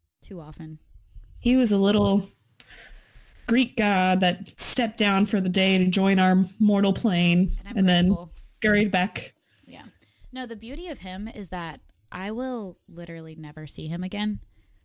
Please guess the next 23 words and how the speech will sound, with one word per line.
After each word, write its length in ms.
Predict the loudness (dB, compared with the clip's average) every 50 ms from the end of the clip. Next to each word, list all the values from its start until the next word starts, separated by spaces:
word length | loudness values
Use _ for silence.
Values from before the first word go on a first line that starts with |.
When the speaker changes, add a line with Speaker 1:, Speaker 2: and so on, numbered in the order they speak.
| _ -2
Speaker 1:
Unless 220 | 0 2 2 2
I 80 | 0 0
do, 500 | 0 0 0 0 0 -2 -4 -6 -8 -12 _ _
in 100 | -4 -2
which 140 | -2 -2 -4
case, 340 | -4 -4 -4 -4 -6 -8 -10
like, 240 | -10 -8 -8 -8 -8
hey. 400 | -6 -6 -4 -4 -4 -6 -8 -10 _ _ _ -20 -20 _ -14 -8
But, 360 | -6 -4 -4 -4 -6 -8 -10
um, 480 | -10 -10 -8 -8 -8 -10 -12 -12 -16 -16 -12
no, 140 | -10 -8 -6
I'll 140 | -6 -6 -6
never 180 | -6 -6 -8 -8
see 160 | -10 -10 -10
him 100 | -8 -8
again, 240 | -8 -6 -6 -6 -6
and 220 | -6 -8 -10 -10
therefore 320 | -10 -10 -12 -12 -12 -10 -10
he 100 | -10 -10
can 220 | -10 -10 -10 -10
never 240 | -10 -10 -10 -12 -12
disappoint 480 | -12 -12 -14 -16 -16 -14 -14 -14 -14
me. 300 | -14 -16 -16 -16 -18 -20